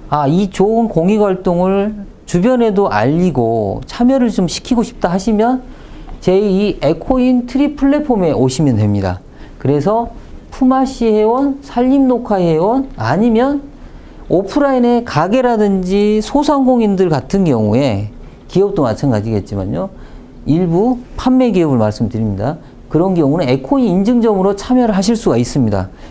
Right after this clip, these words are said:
그럼 요 부분에 좀 상세히 얘기를 좀 드리겠습니다. 회원에는 보신 바와 같이 환경감시 국민운동본부의 정회원으로 월회비와 연회비를 납부하신 분들이 있고요.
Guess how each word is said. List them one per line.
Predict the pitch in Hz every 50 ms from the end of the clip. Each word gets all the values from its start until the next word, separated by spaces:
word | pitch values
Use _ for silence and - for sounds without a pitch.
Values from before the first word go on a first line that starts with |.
| -
그럼 | - 202 185
요 | 165 190 220
부분에 | 202 208 208 196 220 220 214 196
좀 | - 196 180
상세히 | - - 240 247 240 233 233 185
얘기를 | 156 156 170 160
좀 | 143 143 127 120
드리겠습니다. | - 131 143 156 160 143 - 139 117 107 104 110 139 170 185 - - - - - - - - -
회원에는 | 262 285 294 294 294 277 269 262 254 254 247 240
보신 | 254 202 202 254 262 254
바와 | 254 240 226 202
같이 | 160 143 139 - - 226 214 170 123
환경감시 | 117 123 214 233 254 262 277 269 262 247 254 240 226 240
국민운동본부의 | 240 202 208 226 233 233 220 208 214 202 202 190 185 185 175 165 175 185 208 233 254 254 247 - - - - - - - - - - -
정회원으로 | - 190 220 247 254 262 254 240 233 202 175 170 185 185 147 120
월회비와 | 131 165 196 208 214 226 208 190 196 190 170
연회비를 | 139 147 165 196 220 226 208 214 214 202
납부하신 | 170 120 123 123 - - 240 240 226 233 214 196
분들이 | 180 165 147 139 131 110 101
있고요. | 95 - - 160 156 117 107 127 175 202 180